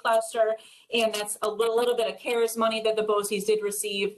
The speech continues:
um, in regards to the, the adult ed program.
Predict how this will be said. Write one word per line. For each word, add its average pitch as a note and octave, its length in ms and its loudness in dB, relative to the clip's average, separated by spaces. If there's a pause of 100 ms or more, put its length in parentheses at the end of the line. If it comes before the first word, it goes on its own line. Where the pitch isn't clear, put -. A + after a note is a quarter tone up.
(280)
um, F#3+ 420 -2
in G3+ 140 -2
regards F#3+ 460 -2
to - 60 -10
the, F3+ 420 4
the F#3 80 2
adult F3 240 2
ed F3 120 -2
program. - 380 -8